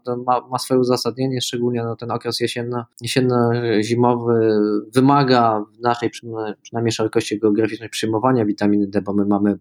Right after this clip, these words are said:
jako populacyjnie mamy niedobór witaminy D. No ja sam suplementuję witaminę D, ale robię to w pełni świadomie, może nie, nie z myślą akurat o infekcjach, koronawirusie, no ale też jakby wit-, rola witaminy D w naszym organizmie jest bardzo złożona,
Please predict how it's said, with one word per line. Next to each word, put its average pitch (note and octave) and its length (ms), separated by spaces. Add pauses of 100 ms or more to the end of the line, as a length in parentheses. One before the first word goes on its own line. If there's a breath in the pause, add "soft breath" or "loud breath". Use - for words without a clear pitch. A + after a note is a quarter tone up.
(120)
jako G2+ 240
populacyjnie A#2+ 640
mamy G#2+ 220
niedobór G2+ 400
witaminy G2 460
D. G2 280
No G2+ 60
ja G2+ 120
sam A#2+ 300
suplementuję G#2 600
witaminę G#2 520
D, C#3 200 (380 loud breath)
ale - 160
robię D#3+ 200
to D3+ 120
w D3 60
pełni D3+ 240
świadomie, C3+ 400
może B2 220
nie, B2+ 120 (120)
nie C3 140
z B2+ 60
myślą A#2 440
akurat A2+ 340
o A#2 40
infekcjach, A2+ 480
koronawirusie, A2 720
no A2+ 100
ale G#2+ 160
też - 340
jakby A2 200
wit-, - 420
rola A#2 260
witaminy A2+ 420
D G#2+ 460
w G#2+ 40
naszym G#2+ 240
organizmie G#2 440
jest G2+ 140
bardzo G#2+ 260
złożona, G2+ 520